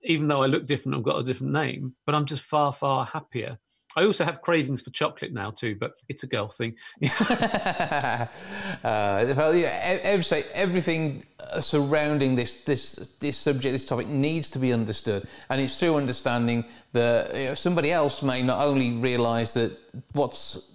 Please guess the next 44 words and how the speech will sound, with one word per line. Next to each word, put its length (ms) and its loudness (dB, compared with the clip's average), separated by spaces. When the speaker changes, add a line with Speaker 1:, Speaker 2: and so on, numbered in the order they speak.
Speaker 2:
going 320 2
wrong 420 2
with 400 0
their 340 4
current 400 0
outlook 380 -4
on 140 -2
life 340 0
and 180 0
may 120 2
be 100 0
able 120 0
to 80 -8
put 140 -4
it 100 -2
right, 240 0
but 120 2
equally 360 0
it 120 0
allows 300 2
us 120 -4
to 100 0
work 360 2
with, 260 0
uh, 320 2
alongside 540 0
others 280 0
and, 260 -2
and 200 -6
talk 360 -2
to 120 -2
them, 220 0
uh, 220 0
in 120 0
the 80 2
way 180 2
in 80 0
which 160 0
they 140 0
deserve 440 0
to 100 -4
be 80 -2
spoken 420 0
to 200 2